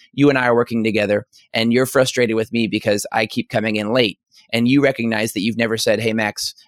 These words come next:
uh, it's really important that you're here at nine A M, not, not nine twenty." Uh, you realize that you've never actually been clear about that, which is an important thing to reflect on when you see somebody not doing something that you, uh, that you want 'em to do is, "Did I ever actually say that to that person and get them to say,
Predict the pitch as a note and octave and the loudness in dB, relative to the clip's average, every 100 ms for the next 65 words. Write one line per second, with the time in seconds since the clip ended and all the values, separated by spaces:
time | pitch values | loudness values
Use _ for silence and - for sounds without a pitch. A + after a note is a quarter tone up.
0 | - A2 - - C#3 D3+ C3 B2 C3+ G#2+ | -4 -2 -2 -2 2 4 2 2 0 0
1 | A2 G#2 A2+ G#2+ G#2 G2+ G2 G2 F#2 G#2+ | -2 -2 0 0 0 -4 -4 -6 -8 -10
2 | A#2 A#2 - B2 B2+ A#2+ A#2+ A#2 - G#2+ | -4 -2 -2 -2 -2 -2 -2 -4 -4 -4
3 | F#2+ - _ _ _ - G#2+ B2+ C3+ C3 | -4 -10 _ _ _ -4 0 2 4 4
4 | B2 A#2+ A#2+ A#2+ A2+ G#2+ - A2+ A2 A2 | 4 0 -2 0 0 -2 -2 -6 -6 -4
5 | D#3 C#3+ G#2 G#2 F#2+ F#2+ A2 A#2 A2 A2 | 0 0 0 -4 -4 -6 -8 -8 -6 -2
6 | C3 A2 A#2 G#2+ G#2+ - A#2 - G#2+ G#2 | -4 -4 -8 -6 -6 -4 -4 -4 -6 -6
7 | G#2 - G2 A2 G#2 G#2 F#2 - A2 G#2+ | -10 -10 -10 -8 -6 -4 -6 -6 -8 -8
8 | G2+ G#2 G#2+ G2 - _ _ G#2 G2 A2 | -8 -10 -12 -14 -18 _ _ -6 -4 -2
9 | G#2+ G2+ - A#2+ G2+ G#2+ G#2+ G#2 A2 A#2+ | -2 -2 -4 -4 -2 0 -2 -2 -4 -2
10 | G#2 G2+ G2+ _ - F3+ D#3+ C#3 C3 B2 | -2 -4 -8 _ -2 2 4 4 4 2
11 | A#2+ A#2 G#2+ - C3 C3 C3+ - C#3 C3+ | 0 -4 -2 0 2 2 0 -2 -2 0
12 | D3 C#3+ A#2 A#2 A#2 A#2+ A2+ - A2 A2 | 0 -2 -2 -2 0 -2 -2 0 0 0